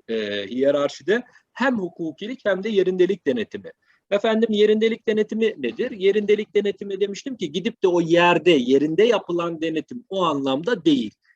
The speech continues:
Yerindelik denetimi, eskiler icabı hale uygunluk denetimi derler demiştik. İcabı hal, yani durumun gereklerine uygun mu değil mi diye. Mesela örnek vermiştim. Demiştim ki ben amirim.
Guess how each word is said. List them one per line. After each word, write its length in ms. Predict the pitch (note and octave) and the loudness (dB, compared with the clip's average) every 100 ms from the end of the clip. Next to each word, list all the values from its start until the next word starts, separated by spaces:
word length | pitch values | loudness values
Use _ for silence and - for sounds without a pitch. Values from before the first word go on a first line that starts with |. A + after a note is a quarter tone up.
| _ | _
Yerindelik 580 | C#3+ F#3 G#3 G#3 G#3+ - | 2 4 4 2 0 -2
denetimi, 400 | F3 C3+ B2+ A#2 D3+ | -2 -2 -6 -12 -8
eskiler 560 | D3+ - A3+ G#3 C3+ - | -8 -4 0 2 0 -2
icabı 640 | D3+ D#3 C3 E3 D#3 D3 | -2 -2 2 4 4 2
hale 440 | C#3 D3 C#3+ F3 A3 | 0 0 0 2 2
uygunluk 680 | D#3+ D#3 D3+ D#3+ G3+ - | 2 -2 -4 -4 -4 -2
denetimi 460 | F#3 D#3+ - C3+ A2+ | -2 -2 -6 -10 -4
derler 500 | C3 B2+ A#2+ A2 G#2+ | -2 -2 -2 -4 -4
demiştik. 440 | G#2+ G2+ - B3+ _ _ _ - | -8 -8 -8 -8 _ _ _ -8
İcabı 560 | F#3 F#3+ E3+ F#3 F3+ | -6 0 4 4 4
hal, 340 | G3 F#3+ C#3+ G#2+ | 4 2 2 0
yani 460 | - F#3+ D#3 A#3+ F3+ | 0 0 0 -4 -6
durumun 480 | A#3+ B3+ B3+ C4 A3 | -6 -4 -4 -4 0
gereklerine 720 | G3 D#3 C#3+ - B2 A#2+ C#3 - | 2 2 0 -4 -4 -4 -8 -8
uygun 440 | C#4 F#3 E3 G3 | -6 -6 -6 -6
mu 140 | C4 | -6
değil 260 | B3+ A#3+ G#3+ | -4 0 2
mi 200 | E3+ B2 | 2 0
diye. 200 | A2 - _ _ _ | -4 -8 _ _ _
Mesela 460 | C4 B3+ A#3+ G#3+ G#3+ | -6 2 4 6 4
örnek 300 | A3+ A#3+ A#3 | 2 0 2
vermiştim. 480 | F#3 C#3 C3 C#3 D#3 | 2 2 -2 -8 -4
Demiştim 380 | A#3 A3 - E3 | -4 -4 -8 -8
ki 140 | A3+ | 0
ben 160 | A3 G#3+ - | 2 2 0
amirim. 500 | G#3+ G3 E3 A2 | 2 2 2 0